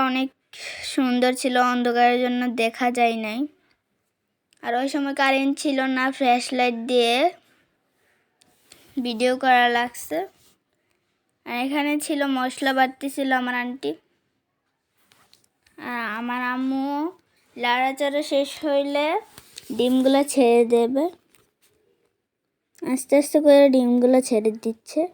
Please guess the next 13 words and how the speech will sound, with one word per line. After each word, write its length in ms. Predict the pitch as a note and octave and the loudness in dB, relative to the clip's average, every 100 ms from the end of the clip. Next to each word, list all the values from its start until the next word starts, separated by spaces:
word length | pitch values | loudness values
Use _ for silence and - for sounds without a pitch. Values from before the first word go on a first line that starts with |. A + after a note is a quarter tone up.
| _ | _
তারপরে 460 | - C4+ C4+ C#4 C#4+ | -4 -2 -2 -2 -2
ডিমগুলো 540 | C#4+ C#4 C4 C4+ C4+ C4+ | 0 0 2 2 2 2
দিয়ে 380 | B3+ C#4 B3 A#3+ C4 | 0 -2 0 2 2
মশলাটার 600 | C4+ B3 B3 C4 B3+ C4 | 2 0 -2 -2 0 0
সাথে 300 | - C4 C#4+ | 0 0 0
কতক্ষণ 460 | C4+ B3+ C4+ - C4 B3+ | -2 -4 -6 -2 0 0
লাড়াচাড়া 600 | A#3 A3 A#3+ B3 C4 C4+ | 0 0 -2 0 2 2
করা 240 | C4+ C4+ C4+ | 2 2 2
লাগবে 300 | C#4 C4+ D4+ | 0 0 2
আলতো 360 | G#3+ A3 B3+ | 2 0 -2
হাতে। 380 | B3 B3 B3+ D4 G#4 _ _ _ _ _ _ _ _ _ _ _ _ _ | -2 -4 -4 -4 -4 _ _ _ _ _ _ _ _ _ _ _ _ _
তাড়াতাড়ি 460 | D4 C4+ C4+ C#4 C#4+ | -4 -2 0 0 -2
করলে 380 | C#4+ C#4 C#4 C#4+ | 0 0 2 2